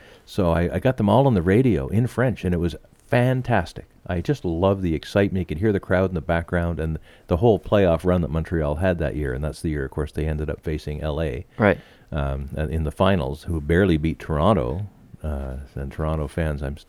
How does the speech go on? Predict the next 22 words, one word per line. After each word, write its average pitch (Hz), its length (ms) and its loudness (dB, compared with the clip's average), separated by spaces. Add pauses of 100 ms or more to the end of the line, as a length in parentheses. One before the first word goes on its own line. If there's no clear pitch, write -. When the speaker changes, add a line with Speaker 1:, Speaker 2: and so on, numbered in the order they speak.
(160)
Speaker 1:
sure, 73 260 -6
are 67 60 -6
still 78 360 -2 (320)
<laughs> 120 80 0 (580)
crazy 73 360 -2
about 65 220 -8
that. 76 280 -6
So 73 240 -4 (460)
there, 85 180 2 (640)
I - 80 -8
guess 104 180 -2
the, 85 100 -8
sh-, - 140 -16
the 87 120 -6
short 101 240 0
answer, 76 280 -2
now 78 180 -2
that 80 140 -6
it's 76 120 -8
already 78 280 -4
too 80 180 -8
long, 76 360 -6